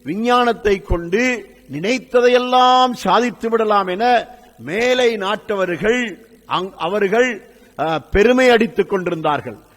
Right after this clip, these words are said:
அப்படியானவர்களுக்கு அல்லாஹு தஆலா கொடுத்த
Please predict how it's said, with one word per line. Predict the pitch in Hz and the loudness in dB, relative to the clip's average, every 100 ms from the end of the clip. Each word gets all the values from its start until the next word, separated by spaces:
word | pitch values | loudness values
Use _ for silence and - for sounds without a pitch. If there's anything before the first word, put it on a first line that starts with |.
| _ | _
அப்படியானவர்களுக்கு | - 160 247 240 226 208 190 180 170 165 160 - 247 247 - - - - | -10 -4 -2 2 2 2 0 -2 -2 -2 -2 -2 -2 -2 -4 -12 -20 -10
அல்லாஹு | 196 233 214 202 - | -2 0 0 -2 -4
தஆலா | 196 185 175 | -4 -2 -2
கொடுத்த | 160 190 208 208 196 175 123 | -4 -4 -4 -4 -2 -2 -4